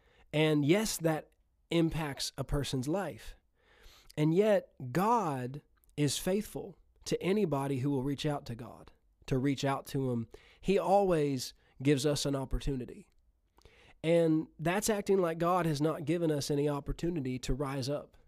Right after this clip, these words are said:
and overcome. He's not faithful. Well, no, that's not true.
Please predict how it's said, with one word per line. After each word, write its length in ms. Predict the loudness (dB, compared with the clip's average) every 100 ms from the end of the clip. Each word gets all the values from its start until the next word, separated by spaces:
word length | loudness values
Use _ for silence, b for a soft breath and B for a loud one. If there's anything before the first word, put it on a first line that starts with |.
| -2
and 140 | 0
overcome. 560 | 2 0 -6 -10 -12 -18 _ _ _ _ -2
He's 160 | 0
not 180 | 0 -2
faithful. 440 | -6 -8 -10 -16 -18 _ _ _ _ B B B B 0
Well, 140 | 2
no, 160 | 4 2
that's 180 | 0
not 160 | 0 -2
true. 380 | -4 -6 -6